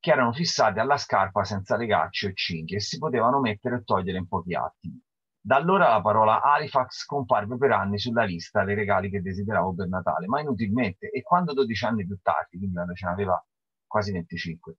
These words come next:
ehm, volendo acquistare un paio di pattini veramente buoni, chiesi se in un negozio avessero gli Halifax. Con mio grande dolore vidi crollare un ideale e una certezza fanciullesca,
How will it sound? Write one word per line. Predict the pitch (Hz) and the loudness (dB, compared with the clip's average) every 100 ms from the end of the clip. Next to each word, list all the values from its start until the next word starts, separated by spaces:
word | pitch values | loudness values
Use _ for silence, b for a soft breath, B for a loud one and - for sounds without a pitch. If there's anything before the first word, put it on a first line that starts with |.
| _ _ _ _ _ _ | _ _ _ _ _ _
ehm, | - 107 98 92 90 - | -4 -2 0 0 -4 -6
volendo | - 127 156 165 | -2 4 4 4
acquistare | 139 135 104 127 104 | 2 -2 2 2 2
un | |
paio | 101 123 113 | 2 2 2
di | 95 | 2
pattini | 113 110 110 | 2 2 -2
veramente | 101 101 107 107 113 | 0 0 0 -4 0
buoni, | 104 92 90 | 2 2 -2
chiesi | 117 - | -4 -4
se | 107 107 | -4 -4
in | |
un | 104 | -2
negozio | 101 101 113 - 98 | -2 0 0 0 -4
avessero | 95 101 101 95 | -4 -4 -6 -4
gli | 90 | -2
Halifax. | 78 85 107 107 - 113 | -2 -4 -6 -6 -8 -8
Con | 139 131 | -4 -4
mio | 135 | 0
grande | 147 127 | 0 0
dolore | 151 139 95 95 | -2 -2 0 -2
vidi | 107 101 | -4 -4
crollare | 110 104 104 92 | -4 0 0 0
un | 104 | -2
ideale | 120 98 85 90 | 2 2 2 0
e | 95 | -4
una | 101 | -6
certezza | - 95 - 95 - | -6 -10 -8 -10 -6
fanciullesca, | 101 90 - 87 - - - - | -6 -6 -8 -12 -14 -16 -14 -16